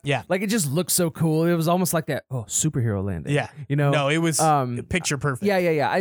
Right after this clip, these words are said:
Speaker 2: I'd have to say that was probably my favorite Kofi spot was from, uh, Naomi.
Speaker 1: All right, yeah, I, I would probably agree with you. I did think it was interesting with, uh, Casey Catanzaro, who's, like, the, uh, what is it? Uh,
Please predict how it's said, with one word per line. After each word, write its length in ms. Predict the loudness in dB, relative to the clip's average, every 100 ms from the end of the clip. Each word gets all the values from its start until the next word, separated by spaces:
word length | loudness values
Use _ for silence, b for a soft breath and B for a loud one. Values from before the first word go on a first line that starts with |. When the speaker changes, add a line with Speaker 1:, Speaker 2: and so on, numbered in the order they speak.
| 2
Speaker 2:
I'd 60 | 2
have 140 | 0
to 60 | 0
say 160 | 0 2
that 140 | 0
was 100 | 0
probably 200 | 0 0
my 120 | 0
favorite 300 | 0 -2 -2
Kofi 300 | -2 -2 -2
spot 240 | -4 -2 -2
was 100 | -4
from, 240 | -4 -2
uh, 160 | 0 0
Naomi. 460 | -2 -2 -2 -4 -8 -6
Speaker 1:
All 60 | -4
right, 140 | -2
yeah, 420 | 0 0 0 -2 -2
I, 200 | -2 -2
I 240 | -4 -4
would 240 | -4 -6 -8
probably 360 | -2 0 2 0
agree 240 | 2 2
with 140 | 2 2
you. 200 | 0 -2 b b
I 100 | -4
did 180 | -2 0
think 140 | 0 0
it 40 |
was 120 | 0
interesting 440 | -2 -2 -2 0 -2
with, 180 | -4
uh, 360 | -2 -2 0 -2 -4
Casey 480 | -4 -2 -2 -2
Catanzaro, 760 | -2 -4 -2 -2 0 0 0 0
who's, 200 | 0 0
like, 260 | -2 -2 -4
the, 360 | -2 -2 -2 -6 _ _ _
uh, 420 | -8 -4 -4 -6 -8
what 260 | -8 -8
is 260 | -8 -8 -8
it? 220 | -10 -20 _ -18
Uh, 380 | -16 -16 -18